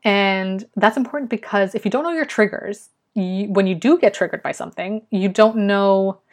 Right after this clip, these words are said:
A, you don't see it coming, and B, you don't know what to do in that moment, right? Because you, you weren't prepared for it.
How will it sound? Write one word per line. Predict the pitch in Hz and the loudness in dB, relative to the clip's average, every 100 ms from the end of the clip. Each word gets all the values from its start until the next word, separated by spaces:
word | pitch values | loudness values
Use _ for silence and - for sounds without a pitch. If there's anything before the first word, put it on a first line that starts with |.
| - - _ - | -20 -20 _ 4
A, | |
you | 240 214 | 4 6
don't | 202 208 | 4 2
see | 196 | -4
it | 170 | -4
coming, | - 202 - - 214 233 | -4 -6 -6 -10 -10 -4
and | 208 | -2
B, | 240 | 2
you | 226 | 2
don't | 226 | 2
know | 254 | 0
what | 254 | 0
to | 214 | 0
do | 180 202 | 0 0
in | |
that | 180 170 | -2 -4
moment, | 190 202 - - | -4 -4 -6 -4
right? | 190 190 | -4 -4
Because | 202 190 | -6 -4
you, | 185 170 - _ _ | -4 -6 -10 _ _
you | 196 | -4
weren't | 185 202 | -2 -4
prepared | 196 - 185 - | -4 0 0 -2
for | - - | -14 -16
it. | - | -18